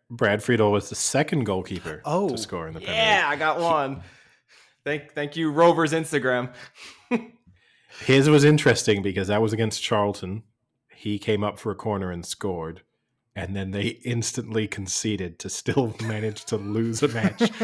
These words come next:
Speaker 1: in which the goalkeeper had scored a last second winner, uh, equalizer, sorry. So
Speaker 2: Um,
Speaker 1: Friedel sticks out in that respect. But yes, Schmeichel was the first to do it, although this was Schmeichel when he was playing for Aston Villa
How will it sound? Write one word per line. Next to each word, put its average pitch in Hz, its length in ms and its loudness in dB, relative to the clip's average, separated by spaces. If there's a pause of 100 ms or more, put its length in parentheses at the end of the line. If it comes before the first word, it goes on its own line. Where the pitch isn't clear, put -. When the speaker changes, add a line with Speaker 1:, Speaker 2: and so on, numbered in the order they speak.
(140)
Speaker 1:
in 185 120 8
which 185 240 8
the 151 120 6
goalkeeper 139 540 4
had 135 120 4
scored - 360 -2
a 139 60 -8
last 127 480 0
second 127 300 -8
winner, 127 420 -6
uh, 127 180 -6 (120)
equalizer, 113 460 -6
sorry. 110 320 -12 (400)
So 120 260 -4
Speaker 2:
Um, 151 300 -4
Speaker 1:
Friedel 135 400 4
sticks - 440 -4
out 101 220 -2
in 90 60 -10
that 87 200 -10
respect. - 460 -14 (160)
But 104 140 -6
yes, 101 220 -4
Schmeichel 113 380 0
was 101 140 -2
the 92 60 -10
first 95 260 -8
to 95 60 -18
do 87 120 -10
it, 85 120 -8
although 92 220 -8
this 95 200 -8
was 101 100 -10
Schmeichel 90 560 -10 (380)
when 95 180 -6
he 95 140 -10
was 90 120 -10
playing 87 300 -8
for - 160 -14
Aston 85 320 -14
Villa 80 300 -14